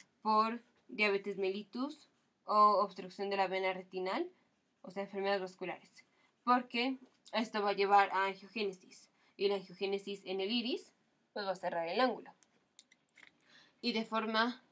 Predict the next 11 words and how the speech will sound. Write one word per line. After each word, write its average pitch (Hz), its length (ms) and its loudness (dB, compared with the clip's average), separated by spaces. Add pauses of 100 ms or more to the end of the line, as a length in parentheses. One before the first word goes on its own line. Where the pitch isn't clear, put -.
(220)
aguda 214 420 0 (540)
es, 208 340 2 (1160)
hay 226 240 8
un 240 80 4
aumento 240 420 4
en 302 80 4
la 262 140 6
presión 226 380 -2
intraocular, 208 680 2 (200)
digamos, 196 420 0
por, 190 460 0